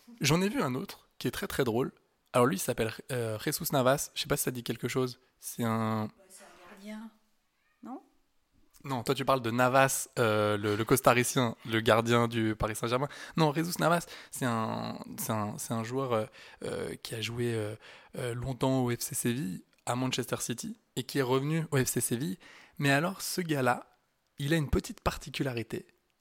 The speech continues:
Speaker 1: Alors, c'est pas, c'est pas, c'est pas très drôle, hein, ça doit être un, un peu un handicap quand même. En fait, euh, donc quand il était, c'était un crack, tu vois, quand il était, quand il était jeune. Ça a toujours été un bon joueur, mais quand il était gamin,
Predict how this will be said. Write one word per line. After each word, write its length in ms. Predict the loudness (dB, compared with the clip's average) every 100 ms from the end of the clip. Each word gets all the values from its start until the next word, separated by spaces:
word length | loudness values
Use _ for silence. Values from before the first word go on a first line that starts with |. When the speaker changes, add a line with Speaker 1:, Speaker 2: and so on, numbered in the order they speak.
| _ _ _ _ _ _ _ _ _
Speaker 1:
Alors, 200 | -10 -10 -8
c'est 160 | -8 -4
pas, 380 | -2 -2 -4
c'est 120 | -6 -10
pas, 240 | -10 -10
c'est 140 | -10
pas 80 | -12
très 220 | -4 -2
drôle, 240 | 2 2 2
hein, 80 | 0
ça 120 | 0
doit 140 | 0
être 160 | 0 -2
un, 240 | -6 -6
un 140 | -8 -10
peu 160 | -6 -4
un 60 |
handicap 540 | -4 -4 -4 -4 -4 -4
quand 100 | -2
même. 220 | -2 -4 _ -20 -20 -20 -16 -12
En 60 |
fait, 320 | -8 -8 -12 -14 -4
euh, 580 | -2 -2 -2 -6 -8 -12 -14 -16 -18 _ _ _ _ _ -8
donc 220 | -6 -4
quand 180 | -6 -4
il 80 |
était, 320 | -6 -4 -6 -6
c'était 240 | -8 -6
un 120 | -8
crack, 480 | -8 -6 -6 -6 -14
tu 140 | -10 -8
vois, 100 | -8
quand 240 | -8 -10
il 60 | -12
était, 320 | -12 -14 -10
quand 180 | -10 -6
il 80 | -6
était 180 | -4
jeune. 280 | -4 -4 -6 -8
Ça 140 | -2 -2
a 60 |
toujours 280 | -4 -8 -8
été 160 | -6 -6
un 120 | -4
bon 120 | -4
joueur, 240 | -2 -2 -2
mais 80 |
quand 200 | -4 -4
il 20 | -4
était 240 | -4 -6
gamin, 460 | 0 2 2 0